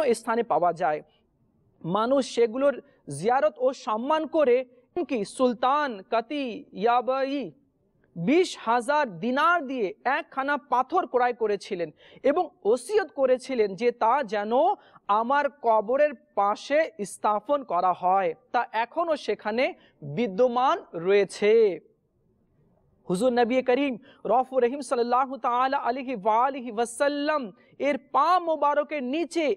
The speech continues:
এসে পাথর সমূহে নরম হয়ে যাওয়া এবং ওতে পায়ের চিহ্ন বসা, এটা বাস্তব বিষয়। যেমন বর্ণিত হয়েছে কি আল্লাহ রাব্বে করিম জাল্লা জালালহু ওয়া সুবহানাহু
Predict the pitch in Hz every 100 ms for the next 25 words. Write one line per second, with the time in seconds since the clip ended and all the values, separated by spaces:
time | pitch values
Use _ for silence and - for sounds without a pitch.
0 | - 262 269 - - 226 269 - 381 -
1 | 311 311 294 285 196 208 294 349 254 277
2 | 226 214 214 175 - - - 254 330 302
3 | - 302 330 320 277 - 254 302 254 -
4 | 285 330 311 349 208 226 - 240 180 -
5 | 269 294 180 147 220 254 - 339 170 143
6 | 185 - 262 262 226 156 _ _ _ _
7 | _ _ - 160 294 254 226 196 254 285
8 | 262 247 262 277 214 233 - _ _ _
9 | _ 233 226 277 262 226 240 240 277 285
10 | 180 _ - 175 269 277 226 240 233 269
11 | 285 226 233 156 _ - 254 262 269 240
12 | 277 294 294